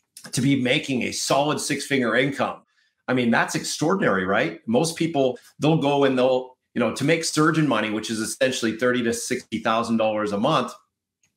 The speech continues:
you're taking, you know, maybe half a million dollars worth of, uh, you know, education fees, tuition, and everything else, plus, like, twelve to fourteen years of school and all the rigmarole that goes into the education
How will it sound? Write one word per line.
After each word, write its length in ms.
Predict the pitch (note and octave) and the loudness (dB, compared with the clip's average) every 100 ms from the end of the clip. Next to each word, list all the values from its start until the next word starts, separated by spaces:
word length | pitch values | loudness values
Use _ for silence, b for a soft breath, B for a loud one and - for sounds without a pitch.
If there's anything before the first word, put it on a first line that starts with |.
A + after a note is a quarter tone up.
| - - | -20 -6
you're 200 | B2+ C3 | -4 -2
taking, 560 | - C#3 B2+ B2 A#2 B B B B A#2 | 0 0 0 0 0 B B B B 0
you 100 | A#2+ | 0
know, 120 | A2+ | 2
maybe 720 | A#2+ D3 D#3+ D#3 D3 C#3 C3+ B B | 2 4 4 4 4 2 -2 B B
half 340 | - D3+ D3+ | 0 0 2
a 60 | D3+ | 0
million 560 | C3 A#2+ C#3+ D#3 D3+ C#3 | 2 4 4 4 4 2
dollars 420 | B2+ C#3 C#3 C3+ | 2 4 2 0
worth 300 | B2 C3 C3 | 2 2 2
of, 300 | A#2 F#2 - | -4 -4 0
uh, 300 | A#2+ A2+ A2+ - - | 2 2 -2 -8 -2
you 80 | |
know, 120 | A#2+ A2+ | 0 0
education 640 | B2+ B2+ - C#3 D3+ C3 | -2 -4 -2 -2 0 -2
fees, 360 | A#2 A2+ A#2+ A#2+ | 0 0 0 -2
tuition, 480 | - A#2 B2 - A#2 | -2 0 0 0 0
and 100 | A2+ | 0
everything 360 | A2 A2 G#2+ | 0 -2 -2
else, 320 | C3+ C3 B2 - B _ | 0 0 -2 -6 B _
plus, 480 | - D#3 C#3+ - C3+ | -2 0 0 -2 0
like, 260 | A#2+ D#3 | 0 -2
twelve 440 | - D3 D3+ D#3 C#3 | -4 0 2 2 -2
to 80 | |
fourteen 640 | - - D3+ D#3 - C#3+ C3+ | -8 -2 -2 0 -4 -2 0
years 640 | B2 D#3 A#2 F#2 F2+ - B B B B - | 2 2 2 -2 -8 -14 B B B B -4
of 180 | A#2 | -2
school 720 | G2 - - D3+ C#3+ C#3+ C#3 B2 | -2 -4 2 2 4 2 2 2
and 280 | G#2+ G#2+ | 0 -4
all 200 | - B2+ | -2 0
the 80 | B2+ | 2
rigmarole 640 | A#2+ B2+ C3+ B2+ A#2+ A#2 | 0 0 0 0 2 2
that 120 | A2+ G2+ | 0 -2
goes 240 | A#2+ A#2 | -2 0
into 120 | A#2 | 0
the 140 | A2 G#2+ | 0 0
education 800 | G2+ G2+ C#3 C#3 C#3 A2 F#2+ | -2 -4 -2 -2 -2 -4 -6